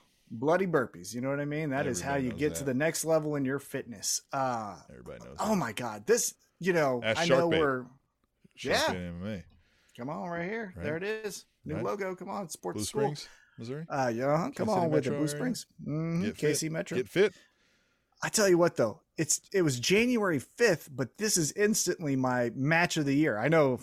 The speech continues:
Speaker 1: we've got a long time to, to go here, but, like, that's at the top. Now beat that. That was that good. I loved it. It was awesome.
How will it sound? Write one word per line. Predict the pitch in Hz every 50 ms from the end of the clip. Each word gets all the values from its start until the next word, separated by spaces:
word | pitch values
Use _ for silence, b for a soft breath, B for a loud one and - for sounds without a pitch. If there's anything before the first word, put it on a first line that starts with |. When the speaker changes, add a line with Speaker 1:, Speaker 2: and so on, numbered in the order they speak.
| - 120
Speaker 1:
we've | 143 135 127
got | 156 139
a | 123
long | 117 120 127 131 127 123 120
time | 135 135 131 127 127 127 120
to, | 110 123 113 113 104
to | - 127 120
go | 127 127 143 151
here, | 160 180 208 214
but, | 165 139 135 117
like, | 139 135 127 123 120 - - - _ _ _ _ _ _ _ _
that's | 139 139 147 - 180
at | 185 180
the | 190 165
top. | - 226 240 254 233 - - _ _
Now | - 147 143 147
beat | 143 123 113 117 120 175 - -
that. | 190 202 190 143 - - -
That | 147 151 156 165
was | 147 - - - - - -
that | 131 143 143 143 - 120
good. | 110 123 226 - -
I | - 139 143
loved | 127 110 110 120 117 101 95
it. | 90 73
It | 107
was | 107 95 - -
awesome. | 117 110 101 - - - - -